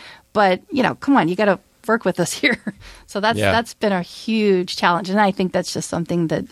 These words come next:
Speaker 1: you know, is gonna have, have to happen over time and maturity and things like that. But yeah, definitely, I keep telling him, "Take a step away from it. Don't just answer it. Right, don't email right away. Just take a little bit of time off, cool down, because your tone is gonna matter."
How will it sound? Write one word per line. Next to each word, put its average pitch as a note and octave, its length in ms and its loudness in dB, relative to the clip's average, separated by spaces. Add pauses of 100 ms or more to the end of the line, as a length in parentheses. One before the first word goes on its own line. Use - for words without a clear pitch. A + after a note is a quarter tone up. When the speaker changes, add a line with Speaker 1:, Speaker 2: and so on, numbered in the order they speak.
Speaker 1:
you F3+ 100 -2
know, - 220 -6
is - 140 -8
gonna E3+ 180 -2
have, D#3+ 220 -2 (180)
have F3 200 0
to - 80 -4
happen D#3+ 400 0
over E3 300 -2
time D#3 420 -2
and D3+ 180 0 (360)
maturity D#3+ 680 4
and D#3 160 2
things E3+ 180 -2
like - 160 -8
that. - 320 -4
But - 240 -2
yeah, - 220 -2 (280)
definitely, G3 580 0 (400)
I - 80 -2
keep G3 180 0
telling G3+ 220 4
him, D#3+ 80 0
"Take G3 200 -6
a B3+ 60 0
step A3 260 0
away F#3+ 220 4
from F3+ 200 0
it. E3+ 140 -2
Don't G3 220 0
just G3 280 -4
answer F3+ 320 -2
it. - 80 -10
Right, - 160 -14
don't G#3+ 240 0
email F#3+ 340 4
right E3 160 0
away. C#3+ 260 -4
Just - 300 -10
take - 200 -8
a A#3+ 40 0
little A#3 160 2
bit G3+ 100 0
of - 40 -2
time F#3 300 -2
off, F3 240 0
cool A3 220 -2
down, F3 420 0 (380)
because G3 240 -2
your F#3+ 80 -2
tone G#3 500 2
is F#3 180 0
gonna F3+ 200 0
matter." F3+ 480 0